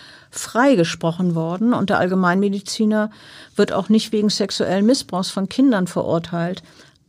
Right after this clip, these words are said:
Allerdings, ähm, betont das Gericht die Überzeugung, dass die Angeklagten den T-,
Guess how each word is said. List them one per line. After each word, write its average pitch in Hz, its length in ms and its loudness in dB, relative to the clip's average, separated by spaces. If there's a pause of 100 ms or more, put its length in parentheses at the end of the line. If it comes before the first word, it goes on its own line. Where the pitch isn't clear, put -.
Allerdings, 226 920 2 (600)
ähm, 202 500 0 (180)
betont 240 400 2
das 226 180 0
Gericht 226 320 -4
die - 240 -8
Überzeugung, 214 960 0
dass 202 180 -4
die - 120 -2
Angeklagten 214 840 0
den 202 220 -2
T-, - 120 -10